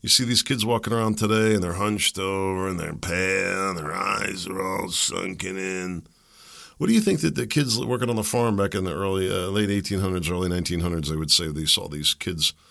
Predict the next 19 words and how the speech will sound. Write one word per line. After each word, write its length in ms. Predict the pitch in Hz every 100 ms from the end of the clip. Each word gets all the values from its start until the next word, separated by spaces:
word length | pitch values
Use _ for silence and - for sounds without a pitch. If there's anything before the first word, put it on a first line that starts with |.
| - - _ _ -
th-, 160 | -
these 180 | - 78
zombies 640 | 73 73 80 87 80 76 73
walking 420 | 73 73 76 76
around 560 | 73 73 73 73 71
with 100 | 73
their 120 | 78 78
faces 600 | - 85 85 85 78 69
planted 460 | - 80 80 78
in 100 | 78
their 120 | 71
phones? 720 | - - 76 82 82 71 76 - _ _ _ _ _ _ _ -
What 80 | 87
do 40 |
you 60 | 87
think 120 | 87
they 60 | 85
would 160 | 85
say? 400 | - - 92 98